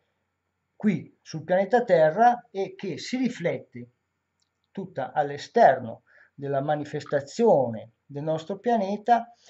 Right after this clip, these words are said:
come un reticolo di bassa vibrazione che incuriosisce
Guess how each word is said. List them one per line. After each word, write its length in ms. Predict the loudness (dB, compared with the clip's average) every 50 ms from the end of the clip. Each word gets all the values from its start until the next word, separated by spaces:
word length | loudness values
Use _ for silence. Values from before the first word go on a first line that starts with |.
| -20 _
come 360 | -2 2 2 2 2 0 -4 -4
un 180 | -2 -2 0 0
reticolo 760 | 2 2 0 0 0 0 -2 -2 -2 -6 -8 -8 -8 -8 -8
di 120 | -10 -8
bassa 360 | -2 0 2 2 0 -2 -8 -10
vibrazione 1000 | -8 -6 -4 -2 -2 -2 -2 -4 -6 -4 -2 0 0 0 0 0 -2 -4 -6 -8 _ _ _ _ _ _ -20 -20 _ _ _ _ _ _ _ _ -8
che 120 | -4 -2
incuriosisce 1300 | -2 -2 -2 -6 -8 -10 -8 -6 -4 0 0 0 0 -2 -2 -4 -4 -6 -8 -6 -4 -4 -4 -4 -8